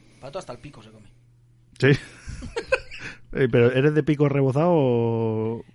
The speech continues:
Speaker 1: Rebozado y picadito, porque si no es como una corteza dura, tío. Uf, difícil de mascar eso.
Speaker 2: Poco, poco se habla de eso.
Speaker 1: Poco se habla de eso.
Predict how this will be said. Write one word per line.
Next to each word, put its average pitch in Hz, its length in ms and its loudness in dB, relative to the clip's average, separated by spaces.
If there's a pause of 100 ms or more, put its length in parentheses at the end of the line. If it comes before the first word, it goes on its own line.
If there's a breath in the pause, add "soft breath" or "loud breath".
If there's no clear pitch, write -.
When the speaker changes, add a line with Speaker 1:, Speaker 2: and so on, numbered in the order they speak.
(140)
Speaker 1:
Rebozado 147 360 -6
y 175 40 -4
picadito, 156 420 -6
porque 131 1040 -12
si 131 140 -18
no 147 80 -10
es 151 60 -12
como 165 120 -12
una 165 140 -10
corteza 147 480 -6
dura, 135 240 -8
tío. 123 220 -12
Uf, - 680 -20
difícil 127 320 -20
de 127 60 -20
mascar 113 340 -20
eso. 113 120 -20 (140)
Speaker 2:
Poco, 113 300 0
poco 113 200 -4
se 117 80 -4
habla 104 220 -2
de 98 120 -6
eso. - 180 -20
Speaker 1:
Poco 131 160 -20
se 123 60 -16
habla 113 160 -16
de 110 80 -20
eso. 117 80 -20